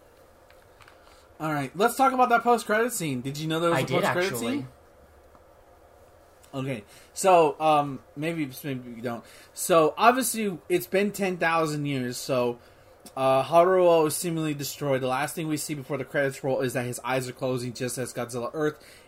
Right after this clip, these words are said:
Speaker 1: is l-, uh, kinda just staring him down, which, I won't lie, that's a pretty good piece of cinematography right there.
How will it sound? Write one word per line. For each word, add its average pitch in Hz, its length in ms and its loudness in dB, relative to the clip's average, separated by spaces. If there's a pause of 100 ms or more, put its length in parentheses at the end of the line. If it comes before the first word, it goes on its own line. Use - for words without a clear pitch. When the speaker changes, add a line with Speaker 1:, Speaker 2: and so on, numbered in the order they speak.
Speaker 1:
is 131 400 -4 (120)
l-, 135 240 -6
uh, 147 80 -8
kinda 180 320 -2
just 135 200 -8
staring 156 420 -2
him 127 120 -4
down, 131 320 -2
which, 120 180 -4 (340)
I 147 80 0
won't 139 180 4
lie, 131 200 4
that's 127 160 -4
a 139 40 -6
pretty 143 220 -2
good 131 220 -4
piece 135 340 -8
of 120 220 -2
cinematography 120 680 -8
right 120 180 -8
there. 120 180 -8